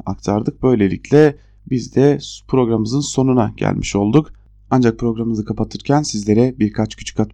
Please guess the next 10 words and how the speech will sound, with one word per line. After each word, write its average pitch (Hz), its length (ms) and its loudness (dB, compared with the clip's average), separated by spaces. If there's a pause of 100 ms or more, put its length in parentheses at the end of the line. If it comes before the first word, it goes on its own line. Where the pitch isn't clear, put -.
hatırlatmada 113 800 2 (100)
bulunalım. 104 520 6 (640)
Bugün 135 340 6 (120)
saat 120 380 0
on 135 160 4
ikideki 113 400 0
haber 104 300 4
bültenimizin 110 600 2
hemen 113 540 2
ardından 101 640 4